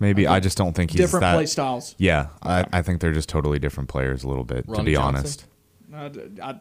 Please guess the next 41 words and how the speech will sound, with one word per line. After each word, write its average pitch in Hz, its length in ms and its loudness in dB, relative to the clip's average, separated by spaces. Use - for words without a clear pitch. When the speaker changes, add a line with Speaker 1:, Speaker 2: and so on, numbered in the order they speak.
Speaker 2:
Mar-, 170 280 -8
Ronnie 165 320 -4
Johnson 151 300 -4
was - 120 -14
much 139 220 -6
shorter 190 360 -10
<laughs> - 180 2
than, 214 280 4
than 190 160 6
six-foot-one, 185 720 2
I 135 140 -6
think. 170 440 -10
<laughs> - 60 0
Speaker 3:
Yeah, - 320 -2
five 127 240 2
ten 113 240 2
probably. 95 640 -2
<laughs> - 40 -20
Speaker 2:
Do 170 120 4
you 185 80 4
see 185 260 2
combo 202 340 4
guard 190 280 6
or, 156 360 -2
or 151 280 -2
true 180 220 0
point 190 260 -2
guard? 175 320 4
Speaker 1:
He's 110 60 6
Speaker 2:
What - 20 4
do 160 60 0
you - 40 2
Speaker 1:
point 85 120 2
Speaker 2:
see? - 80 -4
Speaker 1:
guard. 67 160 -4
He's 90 140 2
Speaker 2:
Okay. - 60 -4
Speaker 1:
point 85 160 4
guard 76 180 2
for - 120 -6
sure. 64 280 -6